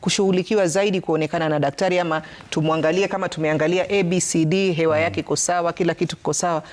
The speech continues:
Speaker 1: tumwache aendelee na maisha?
Speaker 2: Mm. Swali mzuri, na kunazo ishara
Speaker 1: Mhm.
Speaker 2: zile ambazo tunaita signs and symptoms,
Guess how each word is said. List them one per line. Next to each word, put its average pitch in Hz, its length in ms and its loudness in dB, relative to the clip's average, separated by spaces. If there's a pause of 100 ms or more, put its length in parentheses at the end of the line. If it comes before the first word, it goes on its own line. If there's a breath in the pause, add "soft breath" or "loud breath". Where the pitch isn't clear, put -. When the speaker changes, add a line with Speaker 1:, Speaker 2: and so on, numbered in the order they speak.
(180 loud breath)
Speaker 1:
tumwache 165 380 0
aendelee 147 300 0
na 135 100 -2
maisha? 113 420 -6
Speaker 2:
Mm. 101 300 2 (160)
Swali 143 420 0
mzuri, 143 460 2
na 107 480 0 (280)
kunazo 143 440 2
ishara 107 720 -2
Speaker 1:
Mhm. 160 380 0 (180)
Speaker 2:
zile 113 480 2
ambazo 110 440 0
tunaita 104 500 -2
signs 120 540 -2
and 92 140 0
symptoms, 101 840 -4